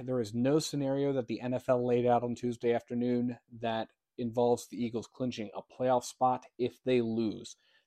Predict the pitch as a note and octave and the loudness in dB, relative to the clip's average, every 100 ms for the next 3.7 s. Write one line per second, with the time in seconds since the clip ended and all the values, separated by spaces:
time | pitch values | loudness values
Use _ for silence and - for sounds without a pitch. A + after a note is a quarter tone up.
0 | - A#2+ A#2+ A#2+ G#2 A2+ B2+ C3+ B2+ B2 | -2 0 0 -4 -6 0 4 4 2 -4
1 | B2+ - - A2+ G#2+ - G#2 - - C3+ | -6 -6 -4 -4 -4 -6 -8 -8 -6 -6
2 | D#3+ D3+ C#3+ C#3 C#3+ - C3+ B2+ B2+ B2 | -4 0 2 2 0 4 4 4 2 -2
3 | - A#2+ A#2+ A2+ A2+ - | -2 -2 -2 0 -4 -6